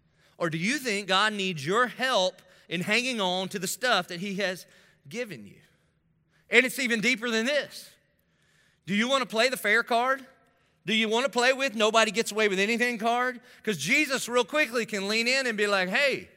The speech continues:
you sure you wanna play the fair card? Do you sure everybody ought to get what they deserve? We could start with you if you'd like." And then you're like, "No, here, go ahead, have my shoes too, okay?" This is what I think Jesus is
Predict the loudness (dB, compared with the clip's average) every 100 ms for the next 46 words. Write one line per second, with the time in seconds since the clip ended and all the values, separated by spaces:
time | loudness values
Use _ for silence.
0 | _ _ _ _ _ _ _ -4 0 2
1 | 2 2 -2 -2 0 0 2 2 2 0
2 | -2 -4 -6 _ _ _ _ _ _ _
3 | _ _ -4 -2 0 0 0 4 2 2
4 | 0 2 2 0 0 0 -2 -2 0 0
5 | -2 0 0 0 -2 0 2 2 0 -4
6 | -8 -6 -2 -2 -2 -4 -2 -2 -6 -6
7 | -2 0 0 -4 -6 -6 -4 -6 -6 -8
8 | -4 -6 -4 -6 -6 -6 -6 -6 -6 -8
9 | -10 -10 -10 -8 -8 -10 -4 -4 -4 -12
10 | -20 -6 -6 -4 -6 -2 0 -2 -2 -6
11 | -4 -6 -6 -8 -10